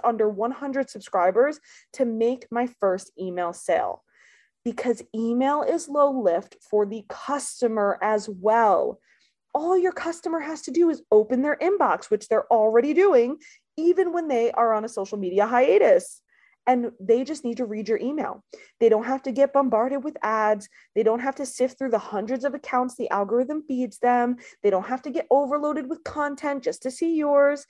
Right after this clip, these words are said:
Email marketing is the only technique that feels peaceful and low lift for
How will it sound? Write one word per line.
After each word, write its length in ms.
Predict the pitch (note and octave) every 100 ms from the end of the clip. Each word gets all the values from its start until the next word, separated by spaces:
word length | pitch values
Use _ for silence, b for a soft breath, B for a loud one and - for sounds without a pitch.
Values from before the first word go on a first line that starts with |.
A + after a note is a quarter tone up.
| b b b -
Email 320 | A#3+ C#4 D#4+
marketing 440 | D4 B3 C4+ B3 -
is 120 | G3+
the 160 | G3
only 280 | D3 F#3+ A3+
technique 520 | B3+ D#4 D#4 C#4 A#3+
that 160 | A3+ G3+
feels 220 | F#3 D#3+ -
peaceful 440 | B3 B3+ - C4+
and 240 | B3 A#3+
low 160 | G3+ F#3+
lift 260 | G3 E3+ -
for 240 | G#3+ G#3